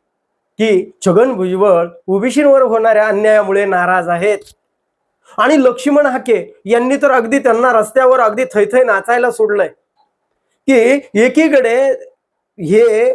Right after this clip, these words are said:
मुख्यमंत्री देवेंद्र फडणवीस सांगतात की हा जीआर, अहो, पुराव्याचा जीआर आहे, सरसकट कुणबीमध्ये समावेश नाही,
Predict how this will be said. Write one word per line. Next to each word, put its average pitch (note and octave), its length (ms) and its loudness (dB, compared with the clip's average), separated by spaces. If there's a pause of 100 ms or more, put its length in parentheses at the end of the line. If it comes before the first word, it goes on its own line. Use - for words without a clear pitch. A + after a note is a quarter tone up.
मुख्यमंत्री B3+ 720 -4
देवेंद्र A#3+ 320 0
फडणवीस A3+ 380 -2
सांगतात G#3 380 -2
की - 140 -6
हा A3+ 240 0 (100)
जीआर, G#3+ 480 2 (540)
अहो, A#3+ 160 2
पुराव्याचा A3+ 580 0
जीआर F#3 340 -2
आहे, F#3 200 -4 (380)
सरसकट A#3+ 580 -2
कुणबीमध्ये C#4 520 0
समावेश A#3+ 540 -2
नाही, G#3+ 340 -2